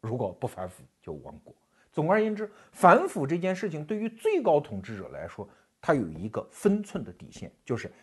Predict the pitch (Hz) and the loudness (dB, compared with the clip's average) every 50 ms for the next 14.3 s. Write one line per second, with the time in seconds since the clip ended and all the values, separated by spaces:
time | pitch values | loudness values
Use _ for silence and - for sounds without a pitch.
0 | _ - 151 170 165 143 131 - - 254 214 147 120 113 - 147 127 123 113 - | _ 0 2 4 4 4 2 2 2 4 4 4 0 -2 -4 -6 -4 -2 -2 -2
1 | - 117 87 98 85 85 - - 92 - 80 - - - 82 - - 85 117 104 | -4 -6 -6 -6 -8 -8 -8 -12 -12 -14 -14 -14 -8 -6 -6 -6 -6 -10 -10 -10
2 | 90 80 71 71 - - 80 78 95 87 80 76 73 - 78 76 - - - - | -10 -10 -12 -14 -14 -16 -16 -14 -14 -14 -14 -14 -16 -16 -18 -18 -18 -20 -20 -20
3 | _ _ _ _ _ _ _ _ _ - - - - - _ _ _ _ _ - | _ _ _ _ _ _ _ _ _ -20 -20 -20 -20 -20 _ _ _ _ _ -6
4 | 117 104 101 - 113 104 104 107 95 90 85 - - - - 120 117 117 95 80 | -4 -4 -2 0 0 -2 -2 -4 -8 -10 -10 -12 -12 -10 -8 -4 -4 -4 -4 -6
5 | 73 71 76 76 - - - _ _ _ _ _ - 90 80 - _ _ _ _ | -10 -16 -18 -18 -18 -18 -20 _ _ _ _ _ -18 -18 -18 -18 _ _ _ _
6 | _ _ _ _ _ _ _ _ _ _ _ _ - 175 175 196 190 180 170 147 | _ _ _ _ _ _ _ _ _ _ _ _ 2 4 4 4 2 -2 -4 -4
7 | - - 175 170 156 113 - - 78 110 147 139 90 - - - 78 80 - - | -6 -6 -6 -4 -4 -6 -6 -8 -10 -10 -10 -10 -12 -14 -18 -18 -20 -18 -18 -18
8 | - - - - _ _ _ _ _ _ _ _ _ _ _ - - 135 131 135 | -20 -20 -20 -20 _ _ _ _ _ _ _ _ _ _ _ -4 0 2 4 4
9 | 139 139 - 139 131 131 135 131 127 123 - - 120 139 - - - - _ _ | 2 2 2 0 0 2 2 2 2 2 0 2 0 0 0 -2 -10 -20 _ _
10 | _ _ - 107 107 98 80 - - - 113 107 131 127 120 117 107 98 113 131 | _ _ -10 -6 -6 -6 -6 -8 -8 -8 -6 -4 -4 -4 -2 -2 -2 -2 -4 -4
11 | 120 - 80 - _ _ _ - - 104 104 104 98 95 95 95 110 - - _ | -4 -6 -10 -18 _ _ _ -8 -8 -6 -6 -6 -8 -10 -10 -12 -14 -16 -18 _
12 | _ _ - 160 147 143 131 110 98 110 110 - 139 113 113 110 107 104 107 95 | _ _ 0 0 2 2 -2 -2 -4 -4 -6 -8 -6 -2 0 2 2 2 0 -2
13 | 90 101 110 107 - - - _ _ _ _ _ - - _ _ - 160 175 185 | -4 -6 -6 -8 -8 -10 -18 _ _ _ _ _ -20 -20 _ _ 0 4 6 6
14 | 180 170 170 190 185 | 6 6 4 2 0